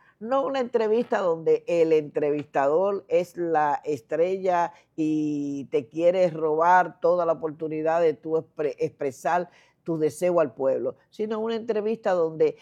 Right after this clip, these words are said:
la persona que te está entrevistando, Julia Bello, lo, lo que tiene de interés de que tú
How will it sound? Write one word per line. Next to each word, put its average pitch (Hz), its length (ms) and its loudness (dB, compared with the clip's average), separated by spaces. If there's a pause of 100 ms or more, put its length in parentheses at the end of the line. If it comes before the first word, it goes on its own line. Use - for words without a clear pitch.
(120)
la 156 180 2
persona 180 360 0
que 208 100 -4
te 214 80 -6
está 208 160 -4
entrevistando, 185 840 -2
Julia 170 300 2
Bello, 131 340 -2
lo, 131 220 0
lo 147 260 -2
que 131 120 -6
tiene 196 320 -4
de 196 80 0
interés 185 600 0 (360)
de 165 160 2
que 160 200 2
tú 240 340 0